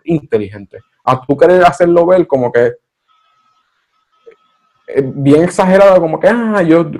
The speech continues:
bien agresivo de que se supone que hagan las cosas así, que si esto, lo otro, porque te estás viendo en una posición como que la persona que está escuchando dice, "Ok,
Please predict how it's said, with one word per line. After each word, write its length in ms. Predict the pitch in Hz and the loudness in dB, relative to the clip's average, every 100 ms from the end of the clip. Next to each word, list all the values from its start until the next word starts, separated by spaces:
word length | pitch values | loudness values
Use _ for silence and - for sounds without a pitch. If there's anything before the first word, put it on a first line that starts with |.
| 139 | -2
bien 220 | 147 170 | 2 2
agresivo 420 | 202 202 190 214 185 | 2 0 2 2 4
de 80 | |
que 80 | 156 | 0
se 180 | 139 156 | -2 -8
supone 260 | 165 220 233 | -2 0 0
que 60 | |
hagan 120 | 233 226 | -2 -2
las 120 | 214 | -4
cosas 280 | 220 220 185 | -6 -6 -6
así, 220 | 180 233 | -6 -4
que 100 | 196 | -4
si 100 | 185 | -4
esto, 140 | 185 | -4
lo 100 | 220 | -2
otro, 140 | 214 156 | -2 -2
porque 200 | 131 123 | 0 -2
te 80 | |
estás 240 | 123 143 147 | -2 -4 -4
viendo 260 | 180 196 156 | -4 -4 -4
en 80 | |
una 160 | 143 156 | -4 -6
posición 300 | 165 160 185 | -8 -10 -6
como 240 | 156 135 | -4 -2
que 240 | 123 120 117 | 0 0 2
la 160 | 113 | -2
persona 460 | 113 117 131 156 160 | -4 -8 -4 -4 -4
que 80 | 165 | -6
está 180 | - 170 | -8 -12
escuchando 380 | 170 175 160 | -8 -6 -4
dice, 160 | 127 117 | -4 -4
"Ok, 200 | 113 | -6